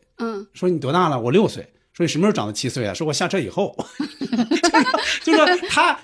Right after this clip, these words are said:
Speaker 2: 大人肯定教他了，说只要你上了车，不要说七岁了，知道吗？七岁就要打票了。<laughs> 所以他其实说就是实话嘛。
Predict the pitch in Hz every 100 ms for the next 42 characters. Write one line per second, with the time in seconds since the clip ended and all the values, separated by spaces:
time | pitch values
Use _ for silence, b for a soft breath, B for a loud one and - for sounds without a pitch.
0 | B 349 - 185 156 160 247 330 220 92
1 | - _ - 226 220 110 131 208 107 185
2 | 113 - 117 - 180 - 95 - 90 107
3 | 80 73 107 95 82 - 147 139 127 120
4 | - - 233 - 240 302 - 202 302 339
5 | 339 339 339 349 320 359 - 175 175 180
6 | 190 - - 80 170 131 82